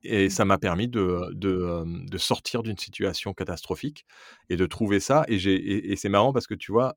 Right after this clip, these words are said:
Speaker 1: j'ai trouvé ça, euh, enfin, on m'a donné cette idée sur un salon.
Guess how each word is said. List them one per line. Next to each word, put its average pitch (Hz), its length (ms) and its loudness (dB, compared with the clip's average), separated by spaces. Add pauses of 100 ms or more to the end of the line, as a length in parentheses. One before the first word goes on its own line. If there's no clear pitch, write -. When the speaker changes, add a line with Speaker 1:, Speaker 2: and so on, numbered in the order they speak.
Speaker 1:
j'ai 95 200 -4
trouvé 101 280 2
ça, 120 460 0
euh, 90 380 -2
enfin, 98 220 0
on 90 160 -4
m'a 98 140 -2
donné 110 220 2
cette 113 200 -4
idée 117 140 -4
sur 98 180 -6
un 85 60 -2
salon. 92 260 -6